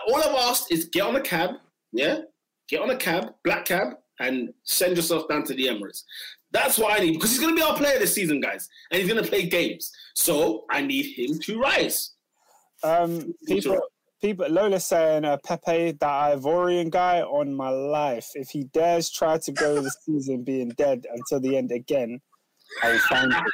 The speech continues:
Speaker 1: <laughs> You see Pepe, blood. I swear, he had, I could have sworn in the, the minutes he had against Spurs, he had two touches, I'm sure. The ball, however, was,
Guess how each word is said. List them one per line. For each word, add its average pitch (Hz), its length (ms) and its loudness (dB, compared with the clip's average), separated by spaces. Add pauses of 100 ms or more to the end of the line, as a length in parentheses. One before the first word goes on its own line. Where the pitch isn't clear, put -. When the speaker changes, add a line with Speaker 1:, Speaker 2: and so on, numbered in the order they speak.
Speaker 1:
<laughs> - 460 0 (640)
You 151 80 -4
see 190 320 0
Pepe, 160 480 2
blood. 113 300 -2 (720)
I 135 120 0
swear, 135 360 0
he 147 140 2
had, 160 260 2
I 147 140 0
could 175 160 -2
have 160 80 2
sworn 160 460 0
in 147 160 2
the, 139 260 0
the - 80 -6
minutes 175 340 0
he 175 80 2
had 170 100 2
against 151 260 0
Spurs, 170 260 2
he 156 60 2
had 143 120 -2
two 160 160 -2
touches, 127 480 -6 (120)
I'm 120 200 -4
sure. 139 480 -2 (480)
The 160 220 0
ball, 269 240 2
however, 185 340 2
was, 139 420 -2